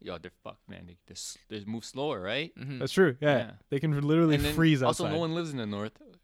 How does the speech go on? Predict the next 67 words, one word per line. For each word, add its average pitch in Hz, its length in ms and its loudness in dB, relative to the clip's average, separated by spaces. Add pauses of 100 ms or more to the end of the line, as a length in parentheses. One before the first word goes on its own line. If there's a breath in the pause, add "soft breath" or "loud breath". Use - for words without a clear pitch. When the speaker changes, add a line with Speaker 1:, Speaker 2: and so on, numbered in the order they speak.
Speaker 1:
or 110 200 -10
some 123 280 -6
people 95 240 -8
do, 92 200 -8
but, 90 140 -10
Speaker 2:
Yeah. 90 60 -8
Speaker 1:
like, 87 160 -10 (120)
barely, 101 320 -2
Speaker 3:
Yeah. 87 60 -10
Speaker 1:
right? 95 160 -8
So 98 140 -14
it's 90 140 -16
always 95 260 -10
Speaker 3:
Yeah. 147 100 -6 (280)
Speaker 1:
safer 92 440 -16
there. 90 280 -16 (160)
Speaker 3:
That's 151 140 0
actually 190 220 0
Speaker 1:
That's 196 40 4
Speaker 3:
one 196 100 8
of 185 40 8
Speaker 1:
true. 165 80 6
Speaker 3:
the - 40 -10
things 151 220 4
that, 127 400 2
'cause 131 140 0
I 135 40 2
had 143 160 2
the 135 80 -2
book, 123 260 0 (100)
The 107 360 -4
Zombies 117 460 -4
Survival 110 340 -4
Guide. 156 260 -2
Speaker 1:
Yeah. 104 200 -4
Speaker 3:
That's 127 140 -4
one 147 140 4
of 139 80 4
the 139 60 0
things 131 140 2
they'll, 113 220 0
they'll 117 160 -4
mention 117 360 -6
is, 107 200 -8
like, 107 200 -6
if 110 80 -10
you 120 140 -4
know, 120 140 0 (300 soft breath)
the 135 100 0
harsher 143 380 2
the 139 100 -2
climate 127 420 -4 (180)
and 117 220 -6
the 113 120 -4
environment, 127 520 -4
the 117 60 -10
better 113 300 -2
it 113 100 -4
is 113 180 -6
for 113 140 -10
you 104 180 -4
Speaker 1:
Yeah. 80 80 -10
Speaker 3:
to - 100 -14
survive 107 280 -8
there. 151 180 -2 (120)
Speaker 2:
Mm-hmm. 139 200 -12 (220)
Speaker 3:
'Cause 123 240 -4